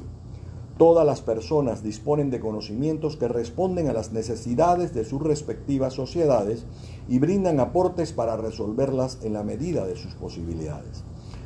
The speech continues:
Un licenciado en leyes se encargará del aspecto jurídico en el cargo público que se le asigne, y así sucesivamente ocurre con otras profesiones, por traer un ejemplo. Pero sobre todas las profesiones aprendidas, inclusive el más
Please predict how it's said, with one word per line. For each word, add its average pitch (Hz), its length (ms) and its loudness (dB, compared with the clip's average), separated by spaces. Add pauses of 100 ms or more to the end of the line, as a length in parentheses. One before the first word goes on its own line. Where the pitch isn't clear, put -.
(160)
Un 208 180 8
licenciado 160 560 6
en 151 80 4
leyes 180 300 4
se 127 80 -2
encargará 113 460 -2
del 147 140 2
aspecto 135 420 -4
jurídico 151 460 0
en 120 80 -2
el 101 120 -4
cargo 127 340 -2
público 214 480 -2
que 131 80 0
se 113 160 -2
le 107 80 2
asigne, 107 520 -2
y 117 120 2
así 120 360 0 (420)
sucesivamente 151 880 2
ocurre 139 420 4
con 113 140 -2
otras 131 280 -2
profesiones, 139 680 -2 (300)
por 165 160 0
traer 117 260 2
un 92 120 -2
ejemplo. 82 420 -6 (480)
Pero 156 180 10
sobre 165 320 4
todas 214 340 6
las 151 140 0
profesiones 131 540 -2
aprendidas, 127 720 -2 (340)
inclusive 123 680 -2 (120)
el 113 160 0
más 165 300 0